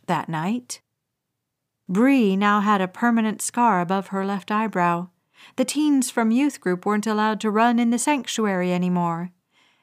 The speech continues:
And Chelsea gave up her plans for nursing. Maybe if Chelsea had continued down that career path, things would be different now. She'd have no reason to be on this flight to Detroit, for one thing.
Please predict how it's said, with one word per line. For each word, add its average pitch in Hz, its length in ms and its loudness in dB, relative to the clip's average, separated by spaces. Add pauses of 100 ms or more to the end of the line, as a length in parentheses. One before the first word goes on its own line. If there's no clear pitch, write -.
(160)
And 160 280 -4
Chelsea 277 560 0
gave 226 340 0
up 233 200 -4
her 226 180 -4
plans 160 720 -2
for 214 160 -2
nursing. 147 640 -4 (1400)
Maybe 208 480 0
if 170 140 -6
Chelsea 208 380 0
had 202 220 0
continued 233 720 0
down 247 260 2
that 247 240 0
career 247 360 0
path, 247 480 -2 (540)
things 254 380 2
would 240 120 -2
be 247 120 0
different 269 360 -4
now. 156 380 -6 (400)
She'd 269 200 -2
have 269 180 2
no 277 180 4
reason 269 480 2
to 208 140 -2
be 220 180 0
on 247 240 2
this 247 240 0
flight 247 320 -2
to 214 100 -4
Detroit, 214 540 0
for - 160 -8
one 202 260 2
thing. 156 420 -6